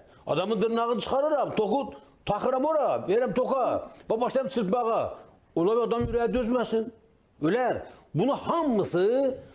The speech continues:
şuurlu şəkildə eləyiblər. Mən bilirəm ki, bunları eşitmək, dinləmək hamımız üçün. Mən üzr istəyirəm validə bacımdan, mən görürəm, bayaqdan narahatdır. E, İlham bəy, sizə səbirli olun. Belədir vəziyyət.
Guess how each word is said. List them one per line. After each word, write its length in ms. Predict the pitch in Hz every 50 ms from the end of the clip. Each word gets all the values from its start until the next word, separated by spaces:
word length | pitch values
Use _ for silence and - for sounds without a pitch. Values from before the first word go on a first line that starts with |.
| - - -
şuurlu 640 | - - - - - 240 240 240 240 247 262 247
şəkildə 380 | 170 202 185 151 170 160 156 156
eləyiblər. 540 | 147 147 147 147 - 165 196 208 226 220 - - - - - _ - _ _ _ _ -
Mən 220 | 131 147 170 170 170
bilirəm 360 | 202 190 190 175 165 165 160 -
ki, 140 | - 160 151 147 139 - - - - - - - -
bunları 320 | 139 147 151 156 156 151
eşitmək, 480 | 135 151 147 107 117 135 147 147 135 123
dinləmək 460 | 139 139 139 139 139 135 147 139 123
hamımız 380 | 143 202 - 175 151 131 117 120
üçün. 320 | 113 - 113 120 110 101 - - - - - - - -
Mən 200 | 127 139 156 170
üzr 160 | 170 151 151
istəyirəm 400 | - - 139 127 127 131 127 127 131 - - - - - - - - 107
validə 260 | 127 131 131 135 135 131
bacımdan, 520 | 127 123 117 123 127 135 156 165 151 131
mən 160 | 123 120 123 113
görürəm, 320 | 123 123 123 120 113 110 104
bayaqdan 320 | 104 104 101 104 110 110
narahatdır. 560 | 107 107 117 135 156 156 - 165 139 101 78 - - - - - - - - - - - - - _ _ _ _ _ _ - -
E, 160 | - 107 107 107 104 123 123
İlham 180 | 131 135 135 127
bəy, 100 | 123 -
sizə 160 | - 139 117 92
səbirli 320 | 127 123 120 127 120 135
olun. 300 | 151 170 170 139 101 82 76 - - _ _ _ - - - _ - - - - -
Belədir 320 | 170 190 214 214 170 156
vəziyyət. 540 | 123 120 110 95 87 85 80 73 - -